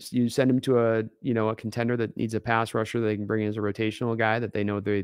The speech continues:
they're not gonna have to wait on in their development standpoint of things. Um, and you might not be able to get in this draft, especially 'cause it's kind of a deeper draft for edges. And that doesn't always allow you to make those kind of moves, as opposed to being, like, quarter, you know,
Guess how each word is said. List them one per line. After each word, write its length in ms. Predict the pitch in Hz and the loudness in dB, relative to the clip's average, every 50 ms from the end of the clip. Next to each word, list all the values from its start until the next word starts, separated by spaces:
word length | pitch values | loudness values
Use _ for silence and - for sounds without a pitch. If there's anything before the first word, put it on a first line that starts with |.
| - - - | -4 -6 -4
they're 100 | 113 104 | -2 0
not 160 | 104 104 104 | 0 -2 -2
gonna 140 | - 110 104 | -2 -4 -4
have 80 | 98 | -4
to 80 | - 101 | -4 -2
wait 200 | 98 104 104 101 | 0 0 2 2
on 200 | 107 104 104 101 | 2 2 2 0
in 120 | 98 98 | 0 0
their 160 | 95 98 101 | -2 -2 -2
development 580 | 98 101 104 104 101 98 101 - 117 110 104 - | -2 -2 0 2 2 2 2 0 -2 -4 -4 -4
standpoint 480 | - - 120 110 107 110 - 117 113 110 | -4 -4 -2 -2 -2 -2 -2 -2 -2 -2
of 80 | 107 | -2
things. 380 | - - - 62 127 - - - _ - | -2 -4 -2 -2 -4 -6 -10 -16 _ -6
Um, 280 | - - 107 107 110 | -2 -2 0 0 0
and 160 | 123 143 160 175 | 0 2 4 6
you 60 | 180 | 8
might 140 | 180 165 160 | 8 8 8
not 100 | 156 143 | 8 8
be 80 | 151 | 8
able 80 | 143 131 | 8 8
to 60 | 131 | 8
get 80 | 127 131 | 4 4
in 80 | 123 120 | 4 4
this 120 | 123 - | 0 2
draft, 260 | - 127 113 113 - 117 | 2 2 2 2 -2 -6
especially 380 | 107 - 120 113 110 - 117 | -6 -2 -2 -2 -2 -2 -6
'cause 180 | - - 107 110 | -6 -4 -6 -6
it's 100 | 110 - | -6 -4
kind 160 | - 120 113 | -2 -2 -2
of 60 | 107 | -2
a 60 | 107 | -2
deeper 260 | 107 110 107 - 104 104 | -2 -4 -4 -4 -6 -4
draft 300 | - 110 104 101 - - | 0 0 0 0 0 -2
for 120 | - - | -2 0
edges. 400 | 52 - - - - - - - _ | 0 -2 -4 -6 -10 -10 -14 -14 _
And 100 | - 120 | -4 -2
that 80 | 120 113 | -2 0
doesn't 240 | 117 117 113 120 117 | 0 0 0 -2 -4
always 240 | 110 95 101 110 | -4 -4 -6 -4
allow 200 | 117 117 110 113 | -2 0 0 2
you 120 | 113 113 110 | 0 0 -2
to 80 | 104 | -2
make 160 | 107 110 104 - | -2 -2 -2 -4
those 160 | 113 110 - | -6 -8 -6
kind 160 | - 123 110 | -4 -2 0
of 60 | 110 | 0
moves, 360 | 110 110 110 104 107 - - - _ _ _ _ - _ - | 0 0 -2 -2 -4 -10 -16 -18 _ _ _ _ -20 _ 2
as 120 | 135 135 | 2 2
opposed 200 | 120 - 135 123 | 4 4 2 4
to 40 | 117 | 4
being, 160 | 117 113 110 | 2 0 0
like, 180 | 107 110 110 - _ _ _ - - - - - - _ _ _ _ | -2 -4 -6 -8 _ _ _ -20 -20 -20 -20 -20 -20 _ _ _ _
quarter, 260 | - 160 156 147 156 | 10 12 12 12 12
you 80 | 151 131 | 8 6
know, 220 | 117 98 95 - | 6 6 2 -2